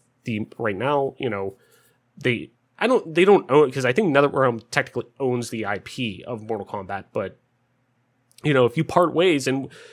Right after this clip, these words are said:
but we've been hearing for a long time, "Oh, uh, W B wants to sell," or "W B wants to do this," or yada, yada. You know, they're willing to move away from X, Y, and Z, and, you know, you get what I'm saying. That,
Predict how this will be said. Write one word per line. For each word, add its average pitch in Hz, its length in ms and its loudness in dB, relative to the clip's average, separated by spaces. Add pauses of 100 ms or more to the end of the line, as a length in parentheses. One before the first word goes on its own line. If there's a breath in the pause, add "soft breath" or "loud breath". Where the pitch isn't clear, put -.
(100)
but 180 120 4
we've 185 180 2
been 170 120 2
hearing 196 320 4
for 165 180 4
a 151 60 8
long 156 220 6
time, 160 340 2
"Oh, 131 320 2
uh, 123 220 -2 (140)
W 139 240 -4
B 135 100 -2
wants 135 240 -2
to 123 80 -6
sell," 127 320 4
or 113 220 0
"W 123 280 -6
B 127 120 -6
wants 123 220 -4
to 123 80 -12
do 120 100 -6
this," 117 340 -2
or 104 80 -8
yada, 131 240 2
yada. 123 380 0 (320 soft breath)
You 120 80 0
know, 117 40 0
they're 120 140 2
willing 123 240 0
to 123 60 -2
move 120 200 0
away 123 360 2
from 117 480 -2 (920)
X, 147 180 0
Y, 135 160 4
and 131 100 2
Z, 127 460 0
and, 101 340 -6
you 139 120 -2
know, 139 180 2 (300)
you 185 260 -10
get 190 120 6
what 151 100 6
I'm 123 80 4
saying. - 220 -8 (1900 soft breath)
That, 147 500 4